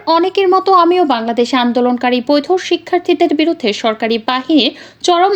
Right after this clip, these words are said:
অপব্যবহারের চিত্র দেখে আতঙ্কিত এবং দুঃখিত বোধ করছি। আমি সিডনিতে কমিউনিটির সাথে যোগাযোগ করেছি, তারা শোকের মধ্যে রয়েছে।" ওদিকে সিডনির ব্যস্ত নগরী ল্যাকেম্বা, যেখানে সবচেয়ে বেশি প্রবাসী বাংলাদেশি মুসলমান বসবাস করে,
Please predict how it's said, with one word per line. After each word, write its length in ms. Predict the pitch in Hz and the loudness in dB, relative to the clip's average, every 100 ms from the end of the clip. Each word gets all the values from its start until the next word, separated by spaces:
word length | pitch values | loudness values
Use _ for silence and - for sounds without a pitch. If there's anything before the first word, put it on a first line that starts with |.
| 294 | -2
অপব্যবহারের 720 | 320 330 359 339 349 349 349 339 | 0 2 2 2 2 2 0 0
চিত্র 340 | 320 302 339 | -4 -4 -4
দেখে 280 | 254 202 - | -2 -4 -4
আতঙ্কিত 520 | 226 247 240 240 - 403 - | -6 -4 -4 -4 -2 -4 -2
এবং 280 | 311 320 | 0 2
দুঃখিত 440 | 269 277 269 302 269 | 2 0 -4 -6 -4
বোধ 180 | 202 196 | -4 -6
করছি। 400 | - 196 - - - - - | -4 -4 -4 -6 -8 -20 -8
আমি 160 | 247 262 | -2 -2
সিডনিতে 480 | 254 311 339 349 392 | 0 0 2 2 0
কমিউনিটির 560 | 381 339 359 359 359 | 2 0 2 0 0
সাথে 360 | 349 - 330 359 | -2 0 0 0
যোগাযোগ 420 | 277 311 302 220 - | 0 0 0 -2 -2
করেছি, 340 | 208 202 370 427 | -2 0 -2 0
তারা 220 | 330 339 | 0 0
শোকের 380 | 349 330 311 294 | -2 -6 -2 0
মধ্যে 280 | 196 185 196 | -2 -4 -2
রয়েছে।" 340 | 190 - 208 - - - - | -2 -2 -6 -8 -20 -20 -2
ওদিকে 380 | 285 359 392 440 | 0 0 0 0
সিডনির 380 | 415 381 381 392 | 2 2 2 2
ব্যস্ত 320 | 359 359 403 | 0 -2 0
নগরী 420 | 381 370 381 381 | 0 2 4 4
ল্যাকেম্বা, 540 | 339 330 320 349 254 220 | 2 0 0 2 2 0
যেখানে 360 | 240 247 254 | -2 0 -2
সবচেয়ে 480 | 254 320 302 - 370 | 0 -2 -2 0 0
বেশি 280 | 339 330 359 | 0 0 0
প্রবাসী 460 | 339 320 320 349 | 2 2 2 0
বাংলাদেশি 580 | 294 294 294 311 208 - | 0 2 2 0 -2 -4
মুসলমান 540 | 220 220 233 220 226 226 | -4 -2 -2 0 -2 0
বসবাস 420 | 254 262 214 202 | 0 0 -2 -4
করে, 220 | - 175 | -4 -4